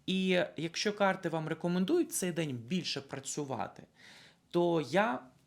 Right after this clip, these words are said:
нічим, нічим не можу, як то кажуть, <laughs> допомогти. Я в цей день відпочивав би, але якщо ви хочете пів-, покращити свою фінансову історію, то це стовідсотково вам потрібно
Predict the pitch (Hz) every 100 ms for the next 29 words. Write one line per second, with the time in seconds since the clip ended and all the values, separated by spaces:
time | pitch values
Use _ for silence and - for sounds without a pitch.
0 | _ - 151 165 - 196 160 165 - 214
1 | 180 165 175 160 143 147 - 143 165 -
2 | - 135 151 143 139 147 - - - -
3 | 175 311 - - 160 208 175 170 170 -
4 | 151 139 117 98 98 - 143 151 113 -
5 | _ _ _ _ _ _ _ _ - 160
6 | 151 196 180 170 160 139 143 - - -
7 | 143 127 131 131 165 - 135 - - 117
8 | - 127 127 139 127 110 - 156 185 -
9 | 202 208 214 240 - - - - 139 135
10 | 185 202 - 139 - - - 180 143 123
11 | 127 123 147 151 127